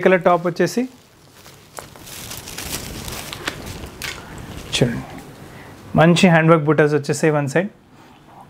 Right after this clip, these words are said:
చూడండి, సీక్వెన్స్ వర్క్, మరి, మరి యాంక్-, డోరీ వర్క్ చూడండి, మొత్తం బూటాస్. And ఇక్కడ వన్ సైడ్ ఫ్లవర్స్ వచ్చేస్తాయి మీకు. And నెక్ పైన కూడా మంచి టైలరింగ్ ప్యాటర్న్ వచ్చేస్తుంది. ఇలా this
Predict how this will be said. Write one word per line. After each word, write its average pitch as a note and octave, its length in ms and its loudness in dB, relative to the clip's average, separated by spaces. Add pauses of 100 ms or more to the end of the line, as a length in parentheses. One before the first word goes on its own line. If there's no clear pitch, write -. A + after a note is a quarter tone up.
(460)
చూడండి, C3+ 280 4 (120)
సీక్వెన్స్ D#3 420 4
వర్క్, D3+ 180 4 (1040)
మరి, C3+ 240 6
మరి C#3 240 4
యాంక్-, C#3+ 220 2 (360)
డోరీ D3+ 280 6
వర్క్ D3 180 2 (920)
చూడండి, C#3 240 2
మొత్తం C#3 220 0
బూటాస్. D#3 280 4 (840)
And D#3+ 160 8
ఇక్కడ D3+ 260 2
వన్ D3 160 2
సైడ్ F3 200 4
ఫ్లవర్స్ D3+ 360 4
వచ్చేస్తాయి C#3 360 -6
మీకు. C3+ 160 -6 (140)
And D3 160 -2
నెక్ D3 160 0
పైన D#3+ 180 2
కూడా F#3 100 2 (140)
మంచి D3+ 180 2 (100)
టైలరింగ్ D3 320 4
ప్యాటర్న్ C#3+ 260 2
వచ్చేస్తుంది. C#3+ 420 -2 (3000)
ఇలా D3 140 8 (100)
this C#3 160 6